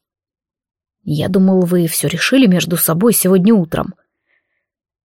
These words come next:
«Можно и так сказать», уклонилась я от разговора о Мадлен. «Чем сегодня удивит повар?» Номер не прокатил, дракон склонился ко мне.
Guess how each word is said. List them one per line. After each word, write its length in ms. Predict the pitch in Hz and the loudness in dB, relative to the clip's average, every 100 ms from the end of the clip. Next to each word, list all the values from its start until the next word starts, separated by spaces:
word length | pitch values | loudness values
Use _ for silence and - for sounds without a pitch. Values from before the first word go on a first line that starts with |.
| _ _ | _ _
«Можно 640 | 214 208 208 196 220 269 302 | 0 2 4 2 4 4 4
и 40 | |
так 260 | - 180 - | 2 -4 -4
сказать», 480 | - 185 170 165 - - _ | -4 0 0 -2 -8 -16 _
уклонилась 640 | - - 247 240 240 202 - | -4 2 4 6 4 2 0
я 280 | 233 311 - - | 0 0 -4 0
от 220 | 262 262 | 0 0
разговора 600 | 220 202 185 175 196 196 | -2 0 2 2 2 2
о 60 | 175 | 0
Мадлен. 540 | 175 165 131 98 - _ _ _ _ _ _ _ _ | -2 -2 -4 -6 -10 _ _ _ _ _ _ _ _
«Чем 360 | - - 254 247 | -6 2 2 2
сегодня 640 | - 214 196 226 220 240 | 2 0 2 2 2 2
удивит 460 | 240 208 214 240 - | 2 2 0 -2 -2
повар?» 440 | 320 294 185 - _ _ _ _ _ _ _ - | -2 0 0 -4 _ _ _ _ _ _ _ -4
Номер 360 | 185 240 330 | 0 2 2
не 100 | 311 | 2
прокатил, 500 | 320 302 320 - 208 | 0 -2 -2 2 2
дракон 320 | 202 185 190 | 2 2 0
склонился 520 | 180 - 175 175 - 175 | -2 0 0 0 -2 -2
ко 140 | 226 | 0
мне. 360 | 226 175 175 | 0 0 -4